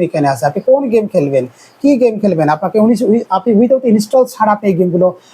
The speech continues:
অনায়াসে খেলতে পারবেন, যেটা যদি আপনার ফোনের র্যাম রোম ছোট থাকে তাহলে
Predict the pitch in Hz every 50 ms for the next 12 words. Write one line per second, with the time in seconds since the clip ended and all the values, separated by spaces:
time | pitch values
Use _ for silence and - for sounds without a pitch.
0 | - - 226 226 269 277 269 - 247 226 - 202 185 160 196 170 165 151 143 151
1 | 147 165 214 226 - _ _ - 151 185 185 202 196 190 180 170 202 202 226 226
2 | 202 208 214 202 180 - - 196 202 196 196 196 180 180 180 180 180 180 190 180
3 | - - 170 185 180 185 180 185 196 185 175 170 170